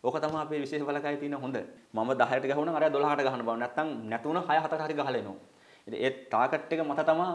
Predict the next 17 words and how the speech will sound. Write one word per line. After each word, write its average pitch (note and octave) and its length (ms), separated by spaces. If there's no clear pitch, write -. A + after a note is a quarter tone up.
අපේ D3 260
ර-, C#3+ 220
විශේෂ C#3 260
බලකාය D3 300
රඳා C3+ 240
පවතින්නේ. G#2 420
නැත්තම් A#2 320
වෙනම A#2+ 260
එකකයක් C3+ 400
තියන් C3+ 180
ඉන්න C3+ 120
අවස්ථාවක් C3 420
නැහැ C3 160
නේ C3+ 100
යුනිට් C3 200
එකක් C#3 140
අතරේ. C#3+ 220